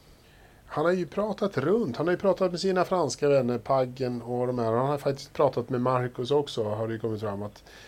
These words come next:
de har ju snackat om det. Och så att jag tror ju att det finns lite, lite substans i det hela. Och, och jag tror ju att han skulle tacka ja om han fick frågan på riktigt.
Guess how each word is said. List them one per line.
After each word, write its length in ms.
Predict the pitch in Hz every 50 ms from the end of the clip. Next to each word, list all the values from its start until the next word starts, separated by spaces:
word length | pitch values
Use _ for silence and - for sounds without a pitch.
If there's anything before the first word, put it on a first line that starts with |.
| - - -
de 140 | - 135 135
har 140 | 131 151 156
ju 80 | 151 139
snackat 500 | - - 160 143 131 - 196 180 - 135
om 180 | 117 104 101
det. 140 | 95 98 98
Och 140 | 104 107 101
så 100 | - 120
att 80 | 104 - - - - - - - -
jag 220 | 113 127 156 156
tror 240 | - 214 190 170 165
ju 60 | 160
att 100 | 147 -
det 80 | - 131
finns 360 | - 143 135 131 127 - -
lite, 460 | 143 139 131 123 - - 135 127 117 117
lite 500 | 127 147 165 175 185 175 165 - - 202
substans 640 | - 240 208 - - - 131 127 123 120 120 - -
i 100 | 107 107
det 100 | 113 110
hela. 360 | 110 113 101 92 95 113 135 - - - - - - - -
Och, 260 | - 127 127 123 - -
och 120 | - 131 131
jag 200 | 139 131 127 -
tror 640 | - - - 143 143 170 185 202 202 196 185 156
ju 160 | 123 117 120 123
att 100 | 120 -
han 300 | - 123 123 123 120 - - - - - - - - - - - - - - - - - - - - - - - - _ -
skulle 340 | - - - - 131 120 113
tacka 260 | - 127 117 - 131
ja 160 | 123 110 104
om 200 | 98 101 107 110
han 160 | 113 117 110 107
fick 240 | - - 113 - -
frågan 540 | - - 156 143 127 110 123 160 151 113 98
på 160 | - - 117
riktigt. 500 | 120 117 - - - - 139 - -